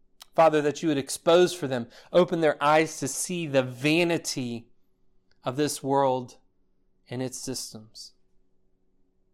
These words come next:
O Lord, that they would honor you, believe in you, trust in you, hope in you,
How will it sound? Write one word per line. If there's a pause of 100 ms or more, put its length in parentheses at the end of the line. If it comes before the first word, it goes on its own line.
(1040)
O
Lord,
that
they
would (920)
honor
you, (1500)
believe
in
you,
trust
in
you,
hope
in
you,